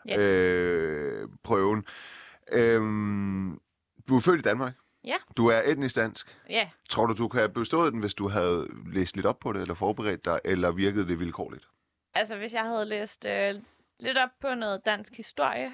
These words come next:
Speaker 1: og også, øh, på det danske demokrati, åbenbart, øh, så tror jeg godt, at, øh, jeg kunne have bestået prøven.
Speaker 2: Blev du, øh, fornærmet i din grundvold, da du tog den, fordi du tænkte, det her, det er simpelthen for, øh, svært,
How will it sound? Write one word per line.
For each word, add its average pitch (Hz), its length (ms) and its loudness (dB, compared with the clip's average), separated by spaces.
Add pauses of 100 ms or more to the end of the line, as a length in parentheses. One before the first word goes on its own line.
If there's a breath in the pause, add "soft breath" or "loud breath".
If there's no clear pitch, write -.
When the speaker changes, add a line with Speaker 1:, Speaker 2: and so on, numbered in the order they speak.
(100)
Speaker 1:
og 190 240 0
også, 233 460 0
øh, 196 160 -4
på - 160 -10
det 202 160 -10
danske 208 300 -4
demokrati, 208 720 -8
åbenbart, 185 420 -4 (100)
øh, 170 220 -6
så 214 140 -10
tror 190 200 -4
jeg 170 180 -6
godt, 170 320 -8
at, 170 260 -12
øh, - 140 -10 (180)
jeg - 140 -6
kunne 175 120 -14
have 170 100 -12
bestået - 400 -14
prøven. - 360 -16
Speaker 2:
Blev 123 240 6
du, 107 300 8
øh, 98 120 6
fornærmet 110 720 2
i 113 60 4
din 98 220 2
grundvold, 120 400 4
da 104 100 2
du 95 140 0
tog 123 260 0
den, 90 160 -6
fordi 98 200 -2
du 92 120 -2
tænkte, 95 300 0
det 101 100 4
her, 98 60 4
det 98 100 -2
er 92 40 -4
simpelthen 92 360 -2
for, 78 380 0
øh, 76 240 -4
svært, 78 580 -2